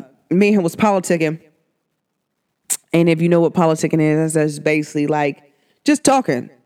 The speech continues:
Like, when I talk to my little brother, me and my little brother, we talk about everything. He's an Aries too. And so we talk about everything,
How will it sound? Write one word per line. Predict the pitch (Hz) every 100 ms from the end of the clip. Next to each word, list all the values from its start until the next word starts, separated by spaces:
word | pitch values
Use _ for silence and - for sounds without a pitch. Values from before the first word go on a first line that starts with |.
| -
Like, | 196
when | 214
I | 311
talk | 349 330 302
to | 254
my | 220
little | 202 208 220
brother, | 175 175 165
me | 190
and | 381
my | 269
little | 196 175 226
brother, | 170 156 147
we | 147 311
talk | - 294 208
about | 175 156 120
everything. | 151 156 147 143 135
He's | 180 359
an | 269
Aries | - 175 156 156
too. | 170 135 -
And | 165
so | 190 175
we | 175 392 466 466 440
talk | 254 190
about | 160 117 87
everything, | 139 147 147 135 135 78 73 76